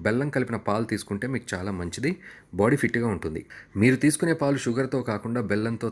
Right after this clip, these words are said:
తాగండి. దీనివల్ల మీ యొక్క శరీర బరువు క్రమంగా తగ్గుతుంది. అలాగే పొట్ట రిలేటెడ్ సమస్యలు ఉంటే ప్రతిరోజు బెల్లం కలిపిన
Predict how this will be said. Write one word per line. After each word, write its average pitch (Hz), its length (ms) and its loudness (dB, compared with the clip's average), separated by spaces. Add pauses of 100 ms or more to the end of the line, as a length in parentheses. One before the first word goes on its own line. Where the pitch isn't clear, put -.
తాగండి. 87 320 -4 (100)
దీనివల్ల 107 420 0
మీ 101 120 0
యొక్క 95 240 -4
శరీర 98 240 0 (120)
బరువు 117 280 -2
క్రమంగా 92 340 -4 (420)
తగ్గుతుంది. 104 460 -4 (480)
అలాగే 139 320 2
పొట్ట 131 180 0 (120)
రిలేటెడ్ 117 400 2
సమస్యలు 101 380 -2
ఉంటే 110 180 -6 (560)
ప్రతిరోజు 120 460 0 (560)
బెల్లం 127 300 4
కలిపిన 110 240 0